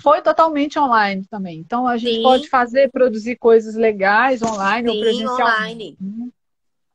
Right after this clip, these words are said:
Speaker 2: Eu tô
Speaker 1: É,
Speaker 2: falando,
Speaker 1: pode
Speaker 2: acredita,
Speaker 1: fazer.
Speaker 2: Ana, que porque eu con-, con-, conduzi online. As meninas super dão
Speaker 1: Sim,
Speaker 2: conta.
Speaker 1: sim,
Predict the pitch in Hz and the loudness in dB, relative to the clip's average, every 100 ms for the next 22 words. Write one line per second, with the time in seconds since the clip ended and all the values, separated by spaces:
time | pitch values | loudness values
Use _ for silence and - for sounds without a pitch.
0 | _ - 208 240 202 285 277 - 262 240 | _ -14 -10 -6 -2 0 0 -2 -6 -4
1 | 220 202 208 208 202 190 196 - 240 - | -4 -2 0 0 -2 -6 -10 -14 -16 -14
2 | 294 294 269 269 330 - 349 - _ 277 | -14 -6 0 2 0 -2 -14 -14 _ -18
3 | 320 240 _ 311 294 359 - 269 277 302 | -18 _ _ -14 -12 -16 -14 -12 -12 -14
4 | _ 226 220 185 170 170 190 - 320 285 | _ -10 -4 -2 -2 -4 -10 -12 -16 -16
5 | 359 453 - 415 247 240 240 233 269 330 | -14 -14 -14 -6 -4 -2 -4 -6 -8 -8
6 | - - 233 220 214 | -10 -8 -8 -8 -12